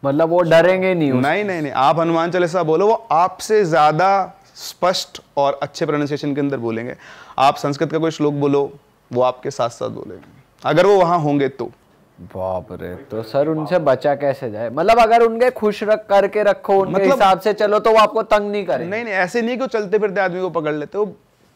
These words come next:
Speaker 2: he is not visible to anyone। वो जहाँ है वहाँ रह रहा है, और वो आते जाते किसी को परेशान,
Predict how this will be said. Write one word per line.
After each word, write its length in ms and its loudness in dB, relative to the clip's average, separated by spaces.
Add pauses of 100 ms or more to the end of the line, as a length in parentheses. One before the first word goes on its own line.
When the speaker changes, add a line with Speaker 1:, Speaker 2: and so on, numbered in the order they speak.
(280)
Speaker 2:
he 160 -4
is 100 -2
not 160 2
visible 360 2
to 60 -4
anyone। 340 0 (1200)
वो 80 -2
जहाँ 260 0
है 100 2
वहाँ 140 -2
रह 140 2
रहा 140 2
है, 140 -4
और 140 -4
वो 80 -2
आते 280 2
जाते 180 -4
किसी 160 -8
को 80 -2
परेशान, 540 -6